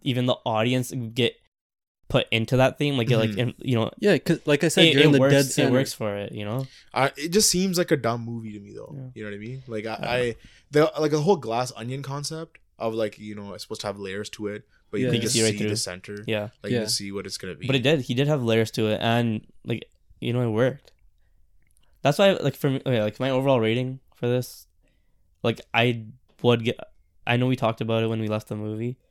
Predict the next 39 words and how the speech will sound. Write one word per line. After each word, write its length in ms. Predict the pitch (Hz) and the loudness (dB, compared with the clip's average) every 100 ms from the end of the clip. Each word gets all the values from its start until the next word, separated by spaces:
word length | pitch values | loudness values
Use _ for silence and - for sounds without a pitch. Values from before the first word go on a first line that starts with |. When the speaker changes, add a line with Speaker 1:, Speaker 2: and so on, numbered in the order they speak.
| _ _ _ _ _ _ | _ _ _ _ _ _
Speaker 1:
but 100 | - | 2
I 60 | 113 | 2
would 140 | 113 | 2
still 200 | - 110 | 0 -2
give 200 | 110 107 | 0 -2
it 80 | 107 | -2
a 60 | 104 | -4
seven 280 | 110 101 | -6 -8
point 240 | - 113 - | -10 -10 -10
five. 480 | - - 127 - _ _ _ _ _ _ _ _ _ _ _ _ _ _ _ _ - | -12 -12 -14 -18 _ _ _ _ _ _ _ _ _ _ _ _ _ _ _ _ -6
I 100 | 113 | -2
don't 140 | 113 110 | 0 0
think 120 | 113 | -2
my 100 | 110 | 0
rating 280 | 107 104 104 | -2 -4 -8
changed. 520 | 113 107 98 - - _ - - - | -8 -10 -12 -16 -20 _ -20 -20 -8
Like, 180 | 117 113 147 - - | -8 -6 -10 -14 -4
Speaker 3:
Yeah, 180 | 131 127 | 2 2
I 60 | |
think 200 | 127 160 | 2 -4
seven 240 | - 135 127 | 0 -2 0
point 180 | 131 | -6
five 180 | 120 120 | -6 -8
is 80 | 113 | -8
good. 240 | 120 123 - - | -10 -10 -14 -6
Speaker 1:
yeah, 260 | 123 - - | -6 -6 -10
'cause 140 | - 135 | -2 0
the 60 | |
first 320 | 151 131 151 165 | 2 2 2 2
one, 260 | 175 160 - | 0 0 -2
I, 220 | 127 120 - _ | 0 0 -2 _
I 80 | 123 | -4
can 120 | 117 | 2
Speaker 2:
You're 80 | 131 131 | 4 6
Speaker 1:
argue 160 | 113 107 | 6 4
that 80 | 113 | 4
was 120 | 117 | 4
Speaker 2:
reaching, 420 | 113 - 104 98 | 0 -2 -6 -6
bro. 380 | 92 92 - 110 | -8 -8 -10 -14